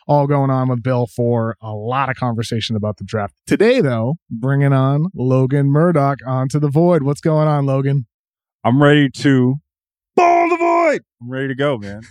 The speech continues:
Speaker 2: I'm locked in. Thanks for having me on, bud.
Speaker 1: <laughs> Uh, I, I appreciate it, man. I've been on a, I've been on a Kid Cudi kick ever since the last pod we did, and I made that little playlist called
Speaker 2: Yeah,
Speaker 1: Kid Cudi
Speaker 2: yeah.
Speaker 1: Void. I've
Speaker 2: Yeah,
Speaker 1: been
Speaker 2: yeah.
Speaker 1: listening <laughs> to that so often.
Speaker 2: Yeah.
Speaker 1: It's so
Speaker 2: I listen
Speaker 1: good.
Speaker 2: to it. You got some slaps on there, bro.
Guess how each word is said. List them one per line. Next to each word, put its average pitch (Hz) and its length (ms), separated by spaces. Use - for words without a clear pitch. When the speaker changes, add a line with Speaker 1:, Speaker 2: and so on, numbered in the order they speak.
Speaker 2:
I'm 120 80
locked 120 320
in. 113 240
Thanks 127 220
for 139 120
having 131 320
me 127 80
on, 101 220
bud. 95 300
Speaker 1:
<laughs> - 100
Uh, - 360
I, 127 160
I 135 160
appreciate 143 460
it, 120 80
man. 123 120
I've 160 200
been 208 160
on 175 160
a, 123 240
I've 156 140
been 180 160
on 170 120
a 139 60
Kid 135 280
Cudi 123 320
kick 117 440
ever 143 220
since 151 300
the 135 80
last 135 340
pod 143 240
we 147 120
did, 151 180
and 135 100
I 120 60
made 131 220
that 131 120
little 131 220
playlist 135 580
called 117 200
Speaker 2:
Yeah, 104 60
Speaker 1:
Kid 110 200
Cudi 131 160
Speaker 2:
yeah. 127 60
Speaker 1:
Void. 143 340
I've 147 140
Speaker 2:
Yeah, - 60
Speaker 1:
been 185 80
Speaker 2:
yeah. 160 80
Speaker 1:
listening 214 400
<laughs> 196 100
to 240 240
that 240 160
so - 440
often. 202 420
Speaker 2:
Yeah. 113 280
Speaker 1:
It's - 240
so 113 100
Speaker 2:
I - 40
listen 170 240
Speaker 1:
good. 160 180
Speaker 2:
to 139 100
it. 147 60
You 147 120
got 190 180
some 147 100
slaps 180 400
on 113 160
there, 98 140
bro. - 280